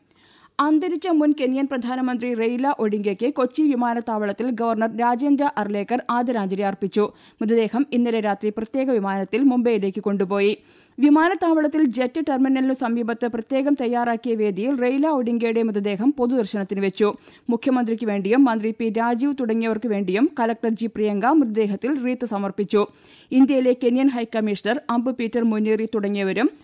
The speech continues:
ആദരാഞ്ജലികൾ അർപ്പിച്ചു. വേഗത്തിൽ നടപടികൾ കൈക്കൊള്ളാൻ കഴിയുമെന്ന ചിന്ത എപ്പോഴും മനസ്സിലുണ്ടാവണമെന്ന് ഗവർണർ രാജേന്ദ്ര വിശ്വനാഥ് അർലേക്കർ ആഹ്വാനം ചെയ്തു.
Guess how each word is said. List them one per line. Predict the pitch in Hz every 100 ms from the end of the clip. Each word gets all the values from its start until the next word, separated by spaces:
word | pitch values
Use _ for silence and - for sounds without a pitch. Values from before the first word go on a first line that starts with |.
| _
ആദരാഞ്ജലികൾ | 240 233 240 214 196 196 202 202 208
അർപ്പിച്ചു. | - 196 208 202 - _ _ _ -
വേഗത്തിൽ | 269 311 311 339 381
നടപടികൾ | 330 269 269 285 294
കൈക്കൊള്ളാൻ | 294 254 247 262 262
കഴിയുമെന്ന | 262 240 247 247 247
ചിന്ത | 240 226 226 -
എപ്പോഴും | 208 220 277 302 285
മനസ്സിലുണ്ടാവണമെന്ന് | 226 226 254 233 214 214 214 185 226
ഗവർണർ | 262 226 226 226 214
രാജേന്ദ്ര | 226 233 285 269
വിശ്വനാഥ് | 269 226 226 226 214 -
അർലേക്കർ | 202 202 196 254 -
ആഹ്വാനം | 214 190 196 202
ചെയ്തു. | 185 190 202